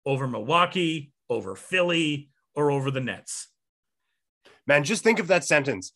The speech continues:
Speaker 2: Why would anyone go to Los Angeles when they could go to Milwaukee? Uh, but you're
Speaker 1: Exactly.
Speaker 2: right.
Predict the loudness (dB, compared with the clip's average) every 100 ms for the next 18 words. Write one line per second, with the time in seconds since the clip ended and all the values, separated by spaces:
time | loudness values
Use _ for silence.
0 | _ 4 8 8 8 8 6 6 2 2
1 | 2 0 4 4 4 2 -4 -4 -2 0
2 | 0 0 0 0 0 2 6 4 2 -18
3 | _ -14 -6 4 6 6 4 4 4